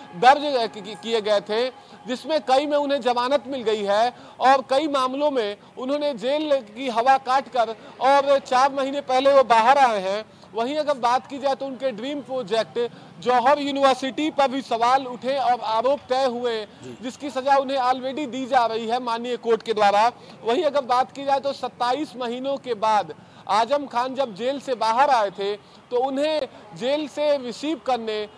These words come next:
Speaker 1: समाजवादी पार्टी से अलग होकर प्रगतिशील समाजवादी पार्टी बनाने वाले शिवपाल यादव उनके साथ खड़े थे और कहीं ना कहीं देखा जाए तो आज समाजवादी पार्टी के लिए बहुत बुरा दिन है, मनीष जी।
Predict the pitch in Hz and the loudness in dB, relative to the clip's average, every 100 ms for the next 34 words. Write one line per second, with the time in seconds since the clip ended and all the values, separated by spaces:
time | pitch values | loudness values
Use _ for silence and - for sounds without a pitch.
0 | - - 247 254 254 254 262 311 269 247 | -20 -8 -4 -2 0 0 0 -2 0 0
1 | 247 285 277 - 214 294 254 233 240 214 | -2 -6 -8 -6 -2 -2 -2 -4 -4 -4
2 | 196 - - - 233 247 - 294 311 269 | -4 -10 -16 -8 -4 -4 -4 -8 -6 -6
3 | 254 247 233 240 247 269 233 226 247 220 | -6 -4 -2 -2 -2 -4 -4 -4 -8 -8
4 | 226 240 254 202 185 180 233 220 247 262 | -8 -4 -2 -2 -6 -10 -8 -2 0 2
5 | 240 247 247 226 226 226 247 240 233 220 | 0 -2 -4 -8 -6 0 0 -2 -6 -6
6 | - 202 196 - - - 240 254 285 302 | -6 -8 -8 -14 -8 -6 -4 -2 -2 -2
7 | 294 269 269 247 240 254 262 240 196 185 | -2 -4 -4 -6 -2 0 2 0 0 -4
8 | - - - 285 240 262 269 269 254 233 | -14 -20 -8 0 2 2 0 -2 -2 0
9 | 240 277 254 240 240 269 269 226 226 262 | 0 -2 -2 -2 -4 -6 -2 2 2 2
10 | 226 262 269 247 233 226 233 196 202 202 | 2 2 2 0 -2 -2 -4 -6 -8 -8